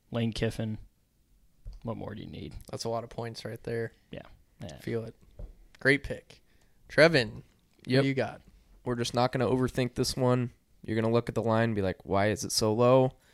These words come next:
Speaker 3: We're taking Alabama minus two and a half at A and M. Just, just do it. It's easy. Bama's the better team. They're kind of figuring it out. Um, Texas A and M played 'em tight last year. I think that's gonna, I think Bama barely won.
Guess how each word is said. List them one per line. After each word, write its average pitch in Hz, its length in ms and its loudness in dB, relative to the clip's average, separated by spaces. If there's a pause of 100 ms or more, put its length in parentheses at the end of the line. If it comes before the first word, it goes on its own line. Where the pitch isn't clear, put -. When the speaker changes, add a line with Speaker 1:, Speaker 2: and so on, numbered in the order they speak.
(280)
Speaker 3:
We're - 80 -2
taking 120 280 0
Alabama 120 520 6
minus 113 360 2
two - 180 -2
and 117 80 2
a 107 40 4
half 110 420 -2 (120)
at 120 200 2
A - 40 0
and 123 240 2
M. 110 300 0 (840)
Just, - 300 4 (140)
just - 220 0
do 120 160 8
it. 120 180 6 (140)
It's 113 180 0
easy. 123 440 2 (160)
Bama's 127 340 4
the - 60 0
better 120 280 4
team. 120 440 0 (480)
They're 113 100 2
kind 117 280 4
of 123 100 4
figuring 123 340 4
it 127 140 6
out. 113 320 8 (880)
Um, 107 460 4 (320)
Texas - 360 -2
A 139 80 4
and 123 100 4
M 123 100 2
played 120 260 4
'em 110 100 0
tight 120 300 2
last 113 340 2
year. 117 200 4
I 98 60 4
think 110 300 -4
that's - 220 -6
gonna, 98 320 -2 (220)
I - 40 -10
think 127 220 -6 (140)
Bama 117 280 4
barely 110 300 0
won. 110 360 -2